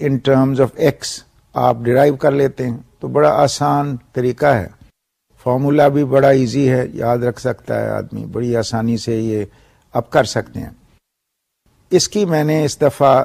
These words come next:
Excel ورک شیٹ نہیں بنائی، but you can do that very simply، چونکہ بڑی سمپل کیلکولیشنز ہیں۔ تو آئیے اس اگلی سلائیڈ پہ چلیں۔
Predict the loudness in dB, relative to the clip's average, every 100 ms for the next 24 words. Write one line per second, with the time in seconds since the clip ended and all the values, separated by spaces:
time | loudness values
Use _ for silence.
0 | -2 -6 -6 -2 2 4 4 2 0 0
1 | -2 -2 0 0 0 0 0 -2 -4 -8
2 | -14 _ -6 -4 -2 -2 -2 -4 -2 0
3 | 0 2 2 2 -2 -2 -2 -4 -4 -4
4 | -6 -8 _ _ -12 -4 -2 2 2 2
5 | 0 0 2 -2 0 -2 0 -4 -4 -6
6 | -8 -8 -14 -18 _ _ _ _ _ _
7 | _ _ _ _ _ _ 0 6 6 6
8 | 4 0 -4 -2 2 2 4 4 4 0
9 | 0 -2 -2